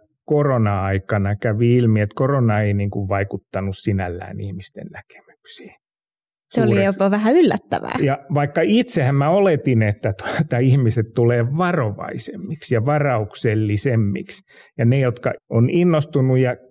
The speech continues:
Speaker 1: kiinnostunut muutoksista, on edelleen riemuissa. Ja ne, jotka ei innostunut, on aiempaan tapaan varauksellisia. Eli tää itse korona yksittäisenä asiana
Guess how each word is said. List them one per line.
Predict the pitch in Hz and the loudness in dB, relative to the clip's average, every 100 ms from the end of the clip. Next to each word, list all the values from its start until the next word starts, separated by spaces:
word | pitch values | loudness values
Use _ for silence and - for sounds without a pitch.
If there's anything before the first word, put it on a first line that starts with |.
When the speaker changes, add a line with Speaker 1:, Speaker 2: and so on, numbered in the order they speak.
| _ - | _ 0
Speaker 1:
kiinnostunut | 170 147 120 143 135 135 | 2 2 0 0 2 2
muutoksista, | 139 131 131 147 123 - | 2 0 -2 -2 -2 -2
on | 131 143 | -2 0
edelleen | 185 180 160 127 110 104 | 0 2 2 2 2 2
riemuissa. | 104 101 98 107 101 - - - - - _ _ _ - | -2 -4 -4 -6 -8 -8 -4 -6 -8 -18 _ _ _ -2
Ja | 127 | 2
ne, | 143 | 2
jotka | 131 - 120 | 0 -2 -4
ei | - 170 170 - | 0 0 2 2
innostunut, | 147 147 143 - 147 147 | 2 2 0 0 0 2
on | 156 | 2
aiempaan | 170 139 113 151 147 | 2 0 0 -2 -2
tapaan | 175 151 113 107 104 | -4 -4 -4 -4 -6
varauksellisia. | 110 107 - - - - - - - - 123 | -8 -8 -10 -14 -16 -16 -18 -18 -16 -6 0
Eli | 120 | 0
tää | 117 135 - - | 0 -2 -4 -4
itse | 160 156 160 - - _ | -2 0 -4 -6 -20 _
korona | 170 165 160 147 123 160 | -2 2 2 2 0 2
yksittäisenä | 147 151 - 151 - 127 117 101 107 104 104 | 0 0 -2 -2 -2 0 0 2 0 2 0
asiana | 101 107 98 | 0 -2 -2